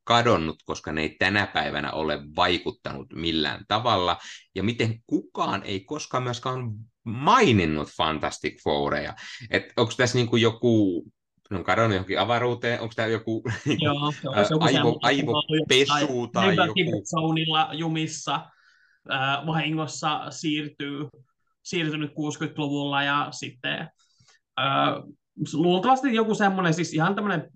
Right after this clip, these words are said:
Speaker 2: puhas retcon, että joo, että kuuskytluvulla oli tällaiset kuuluisat sankarit ja niistä ei ole vaan nyt puhuttu, koska ollaan keskitetty muihin asioihin. Se on
Speaker 1: Mm.
Speaker 2: aika niin kuin, vähän samaan aikaan, kun katsoo ekaa Iron Mania, jossa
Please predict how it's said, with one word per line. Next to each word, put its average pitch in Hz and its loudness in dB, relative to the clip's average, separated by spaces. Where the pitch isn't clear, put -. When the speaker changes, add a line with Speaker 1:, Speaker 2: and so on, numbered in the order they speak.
Speaker 2:
puhas 165 -2
retcon, 165 0
että 143 -6
joo, 185 0
että 175 -2
kuuskytluvulla 160 -2
oli 151 -2
tällaiset 147 -8
kuuluisat 151 -4
sankarit 143 -4
ja 135 -4
niistä 143 2
ei 214 4
ole 190 4
vaan 165 6
nyt 160 0
puhuttu, 156 0
koska 143 -8
ollaan 143 -4
keskitetty 147 -4
muihin 147 2
asioihin. 143 -4
Se 139 -6
on 151 -2
Speaker 1:
Mm. 165 -2
Speaker 2:
aika 151 0
niin 139 -2
kuin, 139 -4
vähän 220 4
samaan 247 2
aikaan, 196 2
kun 160 -6
katsoo 180 -2
ekaa 160 0
Iron 156 -4
Mania, 143 -4
jossa 135 -6